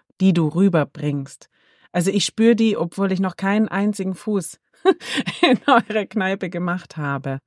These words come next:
was definitiv ansteht. Aber was mich ganz stark noch interessieren würde,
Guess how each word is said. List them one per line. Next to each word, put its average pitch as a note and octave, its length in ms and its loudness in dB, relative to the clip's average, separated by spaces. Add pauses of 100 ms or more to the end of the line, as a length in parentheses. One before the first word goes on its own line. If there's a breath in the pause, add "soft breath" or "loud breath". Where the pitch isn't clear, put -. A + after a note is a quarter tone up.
(300)
was C#3+ 280 -2
definitiv D#3+ 880 0 (120)
ansteht. D3+ 640 -2 (180)
Aber E3 460 -2 (160 soft breath)
was - 320 -2 (200)
mich F#3 200 0
ganz G3+ 260 2
stark F#3 240 -2
noch F3 140 -4
interessieren E3 600 -4
würde, C#3+ 260 -4